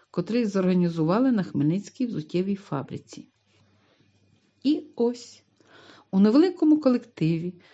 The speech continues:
котрий мені довелося керувати, працював дуже заслужений, тобто неодноразово відзначений грамотами і подяками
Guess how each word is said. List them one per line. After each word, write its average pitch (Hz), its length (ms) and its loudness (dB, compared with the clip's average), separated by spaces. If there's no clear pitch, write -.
котрий 220 280 0
мені 240 220 2
довелося 214 500 2
керувати, 143 680 -4
працював 247 680 -2
дуже 285 880 0
заслужений, - 920 -6
тобто 240 420 -4
неодноразово 226 880 0
відзначений 196 760 -4
грамотами 156 720 -4
і 156 80 -12
подяками 160 760 -6